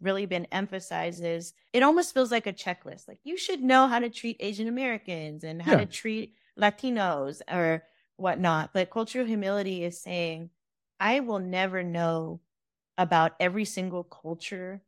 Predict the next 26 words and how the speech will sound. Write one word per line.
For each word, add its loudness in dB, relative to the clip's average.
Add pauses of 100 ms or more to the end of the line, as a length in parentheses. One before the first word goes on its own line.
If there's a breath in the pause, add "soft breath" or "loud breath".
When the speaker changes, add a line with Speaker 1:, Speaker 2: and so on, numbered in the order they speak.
(140)
Speaker 1:
every 0
single -4
group, -6
every 4
Speaker 2:
Of -2
Speaker 1:
single 2
Speaker 2:
course. -16
Speaker 1:
person -2
from -10
various 2 (360)
sexual 0
orientations, -4
religiosity, -2 (260)
but 2
I'm 2
going -2
to -14
be -12
curious -2
and 2 (120)
treat -8
the -10
person -4
as -4
an -6
expert -4